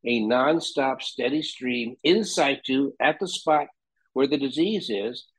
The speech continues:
of new toxins on a daily basis. There's nothing that produces the volume and severity of toxins as any sort of chronic pathogen colonization. So vitamin C will help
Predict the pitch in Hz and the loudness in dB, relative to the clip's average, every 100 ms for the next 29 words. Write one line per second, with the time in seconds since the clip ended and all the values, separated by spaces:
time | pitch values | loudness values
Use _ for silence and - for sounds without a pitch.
0 | _ - 143 123 160 180 151 131 127 139 | _ 0 0 6 4 4 4 2 2 -10
1 | 123 127 123 127 131 139 175 190 - - | -8 -6 -4 -4 -4 -2 0 0 -4 -12
2 | - _ _ 135 135 120 175 202 214 180 | -16 _ _ 2 2 4 4 6 2 2
3 | 175 - 135 160 151 - 143 - _ _ | -4 -2 0 2 2 0 -10 -10 _ _
4 | _ _ _ - 131 117 131 160 180 190 | _ _ _ -4 -2 0 4 6 6 4
5 | 185 180 175 - 151 139 - 131 151 151 | 2 0 -4 -10 -8 -8 -6 -2 0 0
6 | 151 151 143 - - 139 127 - 143 123 | -2 -2 -4 -2 0 2 2 -4 -10 -8
7 | 156 - 143 160 156 151 139 123 - 131 | -12 -6 -2 0 -2 -2 -4 -4 -8 -2
8 | 127 127 127 - 117 117 117 120 110 123 | 0 0 -6 -4 -4 -4 -12 -12 -8 -6
9 | 113 107 104 147 151 - - _ - - | -4 -4 -2 0 0 -2 -8 _ -20 -20
10 | - _ _ _ - 240 185 - _ _ | -20 _ _ _ 2 6 6 2 _ _
11 | _ _ _ _ - 170 175 170 160 - | _ _ _ _ 0 2 2 0 -2 0
12 | 170 151 131 127 - 190 277 | 2 2 2 -4 -2 -2 -2